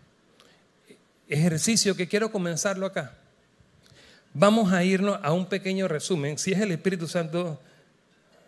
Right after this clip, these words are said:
pueden cerrarle, porque ya estamos, ya lo contesté acá al Señor. Era una broma. Quiero que vayamos a,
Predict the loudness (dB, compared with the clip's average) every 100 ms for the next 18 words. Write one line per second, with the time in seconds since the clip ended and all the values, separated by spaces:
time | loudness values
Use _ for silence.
0 | _ _ _ _ -2 0 0 -2 -2 -2
1 | -2 -6 -8 -6 -4 -4 -4 -6 -4 -6
2 | -12 -14 -8 -4 -4 -4 -12 -10 -8 -8
3 | -10 _ _ _ _ _ _ _ -20 -18
4 | -14 -12 -10 -10 -12 -16 -20 -20 _ _
5 | _ -20 -20 -20 -20 _ -20 -20 -20 -20
6 | -16 -10 -8 -8 -8 -8 -8 -8 -8 -10
7 | _ _ _ _ _ _ _ _ -20 -20
8 | -20 _ _ _ _ _ _ _ _ _
9 | _ -4 -4 0 2 4 2 2 0 -2
10 | 0 2 4 2 -4 -14